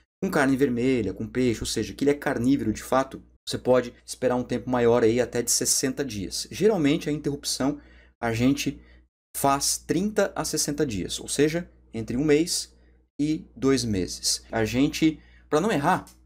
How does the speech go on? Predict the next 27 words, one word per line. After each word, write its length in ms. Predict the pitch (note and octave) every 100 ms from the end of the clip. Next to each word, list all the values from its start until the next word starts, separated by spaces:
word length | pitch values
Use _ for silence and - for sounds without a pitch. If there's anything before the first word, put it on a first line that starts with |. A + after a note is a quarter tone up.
| _
né, 180 | A2 D3
foi 140 | -
o 20 | C3
Nilmar 340 | B2+ B2+ B2+
que 80 | -
perguntou, 420 | B2+ B2 A#2+ G#2+
né, 160 | G#2+ C3
Nilmar, 380 | - A#2+ A2+ - - -
pra 120 | C4+
não 160 | F3+
errar, 400 | E3+ A#2 D3+ C#3+ - _
faz 180 | - C#3
o 40 | C#3+
seguinte: 520 | D#3 B2+ G#2 - _
dá 200 | - A2+
o 100 | E3+
tempo 240 | F#3 F#3 F#3
de 80 | D#3+
parada, 600 | C#3+ C3 D3 E3+ F#3 - _ -
é, 320 | B2+ B2+ C3 -
igual 340 | D3+ C3+ F3+
ao 120 | F3+
tempo 200 | D3 F3+
do 60 | F3
protocolo. 580 | E3+ E3+ E3+ G#2 E2+ _ _
Vamos 180 | A2+ B2+
supor, 440 | - A#2+ A#2+ F2+